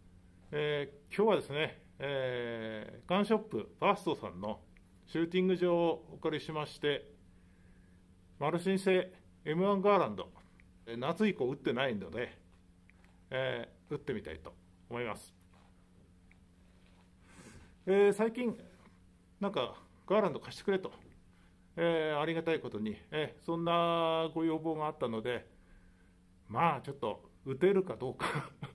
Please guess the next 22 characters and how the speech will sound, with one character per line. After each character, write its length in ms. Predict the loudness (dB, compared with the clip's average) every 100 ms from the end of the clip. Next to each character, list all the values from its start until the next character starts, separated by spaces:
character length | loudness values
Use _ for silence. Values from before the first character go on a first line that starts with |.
| -20 -20 -20
<laughs> 600 | -14 -14 -14 -20 -20 -2
テ 160 | 2 2
ス 100 | 2
ト 80 | -6
み 80 |
た 100 | -4
い 40 | -6
な 80 | -6
感 160 | -8
じ 100 | -8
で 80 | -12
す 140 | -8
ね、 80 | -8
今 80 | -8
日 60 | -10 -10
は。 120 | -14 -20 -20 -20 -20 -20 -20 -18 0
は 140 | 0
い、 100 | 0 -12 -4
え 480 | 4 6 6 4 2
ー、 20 |
弾 280 | 0 2 4
は 300 | 6 4 0